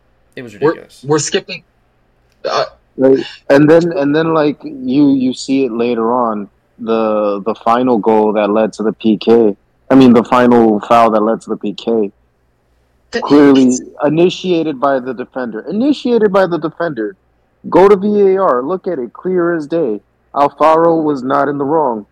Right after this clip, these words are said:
Speaker 3: That, that, that fucking, that's the dagger.
Speaker 1: Well, so thir-, thirtieth minute, that goal gets disallowed. Like, that, and that, like, the stadium was, like,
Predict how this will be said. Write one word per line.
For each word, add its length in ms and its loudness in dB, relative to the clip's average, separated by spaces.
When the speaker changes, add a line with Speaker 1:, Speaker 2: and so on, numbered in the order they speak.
Speaker 3:
That, 280 -4
that, 340 0
that 240 2
fucking, 360 0
that's 180 4
the 100 -2
dagger. 540 2
Speaker 1:
Well, 280 -6
so 380 -6
thir-, 220 -10
thirtieth 500 -8
minute, 480 -10
that 240 -6
goal 120 -6
gets 160 -14
disallowed. 640 -10
Like, 100 -12
that, 220 -12
and 140 -12
that, 180 -10
like, 340 -8
the 100 -12
stadium 320 -6
was, 120 -8
like, 300 -8